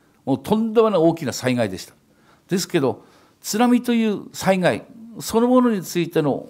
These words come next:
私としての体験はありましたんで、こうし-、こういう時はこうすればいいというのかな。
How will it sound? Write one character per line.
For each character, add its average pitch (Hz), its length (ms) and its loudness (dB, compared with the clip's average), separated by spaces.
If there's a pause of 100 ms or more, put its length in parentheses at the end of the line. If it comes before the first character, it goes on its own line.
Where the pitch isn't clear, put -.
私 - 420 -6
と - 120 -6
し - 200 -12
て 233 100 -4
の 190 100 -2
体 170 320 0
験 160 240 0
は 123 80 2
あ 113 40 2
り 117 100 -2
ま 120 80 -2
し - 120 -12
た 90 100 -8
ん 80 120 -14
で、 98 220 -6 (480)
こ 247 300 -2
う 247 60 2
し-、 - 180 -8 (100)
こ 247 380 0
う 262 60 4
い 254 100 6
う 247 80 0
時 240 220 -2
は 160 60 2
こ 185 260 -2
う 196 40 4
す 196 140 -4
れ 196 80 4
ば 165 140 2
い 135 100 2
い 120 40 -12
と - 220 -12
い 101 200 -4
う 85 80 -14 (520)
の 85 80 -10
か 113 140 -12
な。 170 160 -14